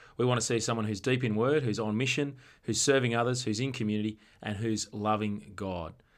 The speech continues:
Charles was presenting a workshop on the conundrums that we face getting a church to love God with all their heart. And here's one of the conundrums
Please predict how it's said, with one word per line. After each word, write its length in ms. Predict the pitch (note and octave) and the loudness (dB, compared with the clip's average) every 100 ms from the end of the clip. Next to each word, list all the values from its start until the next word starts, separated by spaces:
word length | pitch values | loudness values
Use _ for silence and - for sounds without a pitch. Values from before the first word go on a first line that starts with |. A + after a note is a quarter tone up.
| - - | -20 -14
Charles 300 | - D#3 D3+ | 4 6 6
was 140 | C#3 C3 | 6 0
presenting 340 | A2+ A#2+ A2+ | 0 0 2
a 60 | G#2 | 2
workshop 440 | A2 - A2 G#2+ A2 | 2 2 0 0 -2
on 180 | A2 | 0
the 160 | G#2+ G#2+ - - - | 0 -2 -8 -18 -4
conundrums 920 | D3+ D3 D3+ E3 E3+ C#3 G#2+ F#2 F#2 | 2 4 4 6 6 4 2 -2 -2
that 140 | A#2 | 0
we 100 | A2 | 0
face 420 | G#2+ B2+ A#2 G#2+ | 0 2 2 2
getting 260 | - C3 A#2 | 2 2 2
a 60 | A2 | 2
church 300 | C3+ A#2+ - | 0 0 0
to 100 | G#2+ | 2
love 320 | A2+ B2 G#2+ | 4 4 4
God 380 | A2 G#2 G#2 - - - | 2 2 0 -4 -20 -4
with 160 | A2 A2 - | -2 -2 0
all 240 | B2 A#2+ | 0 4
their 140 | A2+ | 2
heart. 380 | F2 G#2+ G#2 - - _ - | 2 0 0 -2 -14 _ -2
And 100 | B2 | 4
here's 160 | D3 | 4
one 120 | C#3 C3 | 6 4
of 40 | |
the 60 | A#2 | 2
conundrums 680 | A#2 A2+ A2+ A2+ A2 - | 0 0 2 0 0 -4